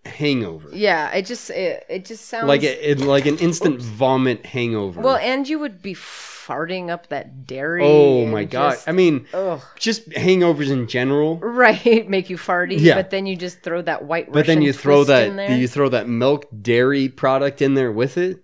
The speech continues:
Speaker 2: Oh, this is the thing that I would like to recreate. Would you please use your Russian accent to order a White Russian?
Speaker 1: <laughs> I would like to order a re-, Russian.
Speaker 2: <laughs> A re-Russian?
Speaker 1: <laughs> A re-, Russian.
Speaker 2: A re-Russian?
Speaker 1: <laughs> I don't know.
Speaker 2: <laughs> I don't know.
Speaker 1: You didn't know.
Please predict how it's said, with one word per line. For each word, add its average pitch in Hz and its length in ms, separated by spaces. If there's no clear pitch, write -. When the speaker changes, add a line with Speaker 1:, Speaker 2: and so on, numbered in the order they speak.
Speaker 2:
Oh, 247 300
this 277 220
is 262 100
the 262 120
thing 220 260
that 196 120
I 180 100
would 170 140
like 160 180
to 156 100
recreate. 139 560
Would 185 200
you 240 120
please 240 520
use 202 260
your 185 120
Russian 165 380
accent 151 480
to - 60
order 139 340
a 147 80
White 143 220
Russian? 185 680
Speaker 1:
<laughs> - 40
I 147 300
would 127 400
like 147 440
to 127 260
order 151 240
a 139 340
re-, 131 460
Russian. 131 680
Speaker 2:
<laughs> - 100
A 220 140
re-Russian? 226 840
Speaker 1:
<laughs> - 0
A 165 140
re-, 156 380
Russian. 190 400
Speaker 2:
A - 20
re-Russian? 247 880
Speaker 1:
<laughs> - 80
I 202 120
don't 160 260
know. 113 300
Speaker 2:
<laughs> - 120
I 220 220
don't 330 240
know. 254 240
Speaker 1:
You 170 160
didn't 214 240
know. 160 520